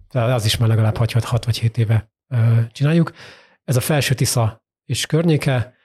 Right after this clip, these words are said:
konkrétan Tisza-Becstől kicsit délebre.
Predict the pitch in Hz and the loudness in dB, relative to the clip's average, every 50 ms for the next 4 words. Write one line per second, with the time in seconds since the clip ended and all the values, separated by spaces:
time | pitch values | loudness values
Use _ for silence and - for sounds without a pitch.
0 | _ _ _ - - 131 110 117 113 110 - 123 117 113 - 131 - - 127 110 | _ _ _ -6 -4 -4 0 0 -2 0 0 0 0 0 0 -2 0 0 -2 0
1 | 110 117 113 - - - - - 117 113 113 113 113 107 - _ _ _ _ _ | 0 0 0 -2 -2 -6 -4 -2 0 0 2 2 0 0 -2 _ _ _ _ _
2 | _ _ _ _ - - 120 - - 120 104 117 147 170 175 170 151 151 147 139 | _ _ _ _ -8 -6 -6 -4 -2 -2 0 0 0 0 2 0 0 0 2 2
3 | 131 107 - _ | 0 0 -2 _